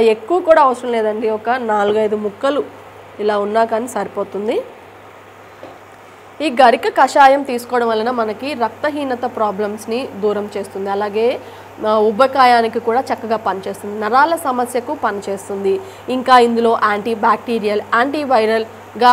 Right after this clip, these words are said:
మన శరీరానికి చక్కగా ఉపయోగపడుతుంది. అలాగే, ఆ, మనకి చర్మకి సంబంధిత వ్యాధుల నుండి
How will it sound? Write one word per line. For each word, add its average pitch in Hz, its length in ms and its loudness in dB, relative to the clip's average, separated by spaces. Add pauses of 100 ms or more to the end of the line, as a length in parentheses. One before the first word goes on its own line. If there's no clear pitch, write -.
(140)
మన 214 100 -2 (100)
శరీరానికి 254 640 0
చక్కగా 214 280 -4 (100)
ఉపయోగపడుతుంది. 180 520 -8 (140)
అలాగే, 320 300 2 (400)
ఆ, 220 40 0 (220)
మనకి 233 340 -2 (240)
చర్మకి 330 440 0 (100)
సంబంధిత 226 540 -2 (220)
వ్యాధుల 214 380 0 (100)
నుండి 214 240 -4